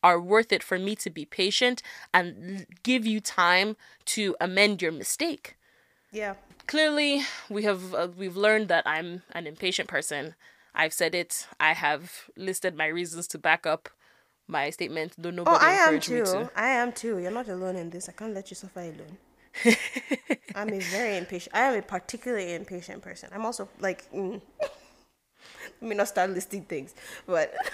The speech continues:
Speaker 2: <laughs> very
Speaker 1: No, but
Speaker 2: impatient person.
Speaker 1: yeah. Yeah, we're at this time in our lives where we're essentially, this is the first time we've kind of had to reckon with this virtue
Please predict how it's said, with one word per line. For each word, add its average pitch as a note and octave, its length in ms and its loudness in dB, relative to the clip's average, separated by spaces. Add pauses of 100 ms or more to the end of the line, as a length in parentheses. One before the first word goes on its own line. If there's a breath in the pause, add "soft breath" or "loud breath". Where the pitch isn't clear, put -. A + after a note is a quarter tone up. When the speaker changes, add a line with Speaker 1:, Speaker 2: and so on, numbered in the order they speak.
(100)
Speaker 2:
<laughs> - 260 -10
very G#3 460 6
Speaker 1:
No, F#4 160 6
but C#4 60 6
Speaker 2:
impatient A3 320 4
person. - 340 -6
Speaker 1:
yeah. G#4+ 140 -2 (1120 loud breath)
Yeah, D4 180 10
we're G#3+ 160 12
at - 240 12
this C#4+ 140 4
time B3 300 10
in G#3 80 6
our F3+ 120 10
lives F#3 360 6
where F#3 220 10
we're F3 280 4
essentially, A3+ 760 2 (540 soft breath)
this D4+ 180 4
is B3+ 140 2
the A3+ 140 8
first B3 340 4
time G#3+ 360 10
we've G3 180 0
kind G#3+ 240 6
of F#3+ 100 2
had F#3+ 260 8
to F#3 160 -2
reckon F#3 680 2 (640 soft breath)
with F#3+ 380 2
this G3 360 4
virtue F#3 760 2